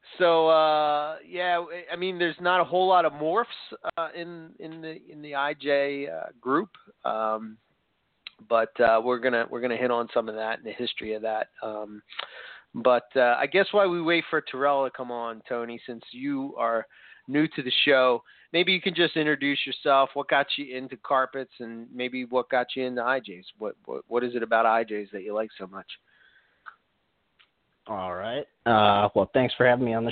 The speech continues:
Speaker 2: show. Uh,
Speaker 1: Yeah, man.
Speaker 2: one of the things that got me into I Js, really, it was just the color palette. And I know a lot of people look at 'em and they seem dull, but if you, like you mentioned, the color shift, I, I honestly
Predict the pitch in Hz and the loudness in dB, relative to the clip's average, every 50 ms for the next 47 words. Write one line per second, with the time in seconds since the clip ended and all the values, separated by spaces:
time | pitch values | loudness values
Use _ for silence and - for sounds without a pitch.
0 | - - 117 113 110 117 127 147 - 196 202 - - - 110 95 92 95 95 95 | -2 0 2 2 4 2 2 0 -4 -8 -10 -6 -4 -2 -2 0 0 0 2 2
1 | 98 98 101 101 104 120 131 165 175 143 139 143 147 117 113 123 143 156 147 147 | 2 2 2 2 4 6 6 6 4 2 -2 -4 -2 2 4 4 4 4 2 0
2 | 139 - - 156 147 151 147 139 120 147 143 147 143 147 147 147 151 147 143 135 | -2 -8 -8 -8 -6 -6 -6 -6 -4 -2 -2 0 0 2 2 2 2 2 2 0
3 | - - 123 139 143 151 147 139 139 143 151 151 151 151 160 156 156 156 - - | 0 0 -2 -2 0 0 -2 -2 -2 0 0 0 0 0 -2 -2 -6 -8 -12 -18
4 | - - - 117 113 123 139 156 165 160 143 - 113 - - 113 - - - - | -20 -14 -8 -2 2 4 6 6 6 6 4 2 0 -4 -8 -8 -10 -10 -14 -6
5 | - - 101 101 101 98 - 123 107 104 110 113 117 - _ _ _ _ _ _ | 0 0 2 2 2 0 2 2 2 2 2 0 -2 -6 _ _ _ _ _ _
6 | _ _ _ - 110 110 110 110 107 104 104 107 107 107 104 - 123 113 107 104 | _ _ _ 0 2 2 4 4 4 6 6 6 4 4 2 0 -2 -4 -2 -2
7 | 101 104 101 - 107 101 101 101 95 95 98 92 92 90 90 92 - _ _ - | -2 -2 -2 -2 -2 -2 -2 -2 -4 -6 -8 -8 -8 -8 -10 -12 -16 _ _ -18
8 | - - 110 98 90 85 85 - - 101 104 110 120 127 143 139 _ _ _ _ | -8 -4 -2 -2 -2 -2 0 4 6 6 8 8 6 4 2 -2 _ _ _ _
9 | - - 110 101 98 98 95 - - _ _ _ _ _ _ _ _ _ - 104 | -4 -2 0 2 2 0 -2 -4 -6 _ _ _ _ _ _ _ _ _ -6 -6
10 | 101 - - 117 113 120 120 120 120 120 120 117 113 110 95 101 107 104 - 120 | -4 -4 -4 -4 -2 0 0 0 2 2 2 2 0 0 0 -2 -2 -2 -2 -2
11 | 127 135 135 123 110 - 110 98 95 92 - - 107 107 101 98 98 - - - | 0 2 2 0 0 -2 -4 -4 -4 -4 -2 2 2 2 4 2 0 -2 -4 -6
12 | 85 82 - - 92 98 104 - - 107 107 107 110 110 110 104 - - 101 | -8 -8 -6 -4 -2 -2 -2 -2 -2 -2 0 2 2 2 0 -2 -6 -6 -6